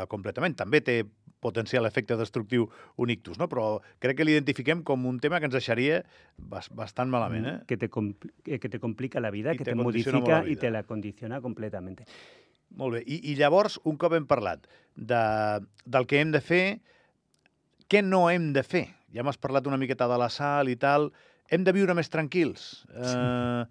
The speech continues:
Speaker 1: Pero claro, escoxo como fem,
Speaker 2: Ah,
Speaker 1: ¿no?
Speaker 2: eso es te-, este, este tremendo, ¿no? <laughs> Bueno, la,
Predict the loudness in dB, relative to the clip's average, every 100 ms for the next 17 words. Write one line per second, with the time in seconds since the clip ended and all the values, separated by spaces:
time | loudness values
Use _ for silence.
0 | _ -20 _ -14 -10 -10 -10 -8 -6 -8
1 | -10 -12 -12 -10 -10 -10 -12 -10 -8 -8
2 | -10 -10 -8 -6 -8 -8 -4 -2 -2 -4
3 | -6 -8 -20 -20 _ _ 4 4 2 2
4 | 0